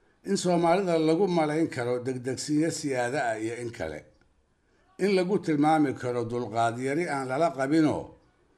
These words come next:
ay keli ku tahay. Isla barnaamijkaasi waxaad ku maqasheen gabay aadan carab lahaa oo arrintaasi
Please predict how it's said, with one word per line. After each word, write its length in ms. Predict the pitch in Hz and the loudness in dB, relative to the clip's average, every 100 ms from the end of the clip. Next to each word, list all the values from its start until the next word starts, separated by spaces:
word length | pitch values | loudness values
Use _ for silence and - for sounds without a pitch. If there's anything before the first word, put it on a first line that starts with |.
| _ | _
ay 220 | 127 135 | -2 0
keli 300 | 131 143 156 | 0 2 2
ku 160 | 160 123 | 0 -4
tahay. 360 | 101 80 80 64 - _ _ _ _ _ _ | -4 -2 -4 -8 -16 _ _ _ _ _ _
Isla 260 | 156 175 180 | -6 -2 0
barnaamijkaasi 760 | 165 180 233 214 - 175 156 180 | 2 6 6 6 2 0 2 0
waxaad 340 | 190 151 170 | 0 2 0
ku 80 | 208 | 0
maqasheen 640 | 160 95 95 - 101 87 78 - - | -2 -2 -4 -4 -4 -4 -8 -12 -4
gabay 300 | 170 175 156 139 | 0 4 4 4
aadan 260 | 127 127 | 0 0
carab 280 | 107 110 101 101 | -2 -2 0 0
lahaa 340 | 101 98 92 87 - _ _ _ _ _ _ - | 0 2 0 -2 -10 _ _ _ _ _ _ -2
oo 120 | 165 | 2
arrintaasi 640 | 147 220 196 175 135 | 2 2 0 0 0